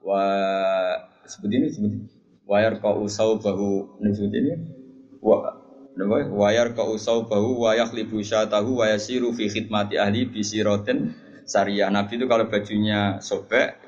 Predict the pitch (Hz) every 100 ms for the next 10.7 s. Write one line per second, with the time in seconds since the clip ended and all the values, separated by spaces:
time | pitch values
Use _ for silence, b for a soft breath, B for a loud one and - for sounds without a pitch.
0 | - - 104 98 120 135 104 101 101 110
1 | 131 - B B B B _ 92 90 90
2 | 90 90 95 101 101 101 104 101 104 101
3 | 131 131 107 101 101 92 113 127 - -
4 | - - _ _ - - - - _ _
5 | _ _ _ _ _ _ 117 139 139 131
6 | 127 131 120 107 104 107 104 104 107 95
7 | 95 98 110 113 127 135 160 131 101 123
8 | 104 110 117 110 113 - 107 - 110 110
9 | 107 98 - - - 117 117 117 117 117
10 | 110 104 131 113 101 101 -